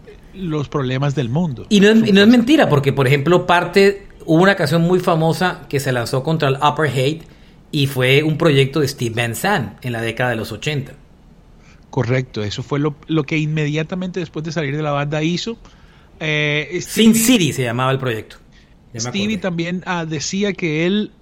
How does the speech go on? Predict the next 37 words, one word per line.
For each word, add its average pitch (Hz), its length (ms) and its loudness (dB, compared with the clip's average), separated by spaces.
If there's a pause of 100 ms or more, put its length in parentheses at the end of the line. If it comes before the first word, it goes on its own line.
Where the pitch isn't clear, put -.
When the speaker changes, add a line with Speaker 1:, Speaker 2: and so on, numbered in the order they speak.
(180)
Speaker 1:
no 180 360 2
era 233 180 2
parte 214 280 -2
de 220 40 0
la 202 120 0
banda, 208 320 -2
pero 170 180 -6
estaba 165 320 -4
mucho 185 320 -4
tiempo 185 300 -6
en 190 60 -4
la 170 100 -4
banda. 185 280 -4
Había 180 180 -2
como 214 200 -6
un 214 140 -2
estatus, 196 720 -4 (580)
eh, 151 320 -4
extraño 175 680 -2
ahí, 180 340 -4 (540)
y 190 180 -4
estoy 196 240 -4
seguro 214 520 -4
que 143 360 -6
el 147 240 -4
hecho 165 300 -2
de 180 120 -2
que 165 120 -8
el 127 240 -4
nombre 196 380 0
de 175 120 -4
la 147 120 -6
canci-, 135 420 -10
del 139 260 -4
álbum 147 440 -2
no 143 140 -4
sea 165 440 -4